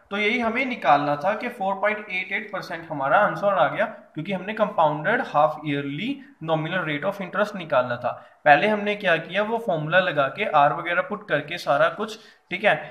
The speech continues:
क्या निकाल लिया, R हमारा nine point seven six per annum आ गया, बाद में उसका हाफ कर दिया तो फ़ोर पॉइंट एट एट आ गया। अगर वहां पे क्वार्टरली कहते तो सारा quarterly के according कर देते, ठीक है ना, Monthly कहते तो सारा monthly के according कर देते, तो ये sum easy था।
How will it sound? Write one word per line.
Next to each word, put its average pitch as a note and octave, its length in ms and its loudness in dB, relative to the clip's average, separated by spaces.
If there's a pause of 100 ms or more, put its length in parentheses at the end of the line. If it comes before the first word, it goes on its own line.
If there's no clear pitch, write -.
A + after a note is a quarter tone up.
(240)
क्या F#3 180 8
निकाल F#3+ 340 6
लिया, D#3+ 240 -2 (440)
R A3 300 10 (380)
हमारा E3 300 8
nine F3+ 220 6
point G#3 160 -6
seven E3 260 6
six A3 200 -6
per G#3+ 200 8
annum E3+ 280 4
आ A#2+ 80 4
गया, A#2+ 240 -2 (160)
बाद C3 240 8
में G3 60 2
उसका G3+ 260 4
हाफ F3+ 280 4
कर F3 140 2
दिया D3+ 260 -2
तो A#3 140 -6
फ़ोर F#3+ 200 -2
पॉइंट G3+ 300 0
एट F#3 160 -4
एट E3 140 0
आ C3 80 4
गया। A#2 220 -8 (260)
अगर E3+ 160 8
वहां G3+ 180 8
पे G3+ 140 0
क्वार्टरली G#3 480 4
कहते G3+ 300 -2
तो A#3+ 140 -8
सारा E3 300 6 (400)
quarterly F3 380 6
के F3 120 -4
according E3 420 0
कर D3 120 2
देते, A2 300 -8
ठीक B2+ 200 -8
है A3 60 0
ना, G#3 100 6
Monthly E3 360 -2
कहते F#3+ 240 -2
तो A3 140 -6
सारा G3 260 4
monthly F3+ 320 -2
के F#3 100 -8
according B2+ 400 -4
कर A#2+ 100 -6
देते, A2+ 320 -16 (320)
तो F3 60 -2
ये F#3 160 0
sum A3 260 -2
easy C#3 200 -4
था। - 280 -10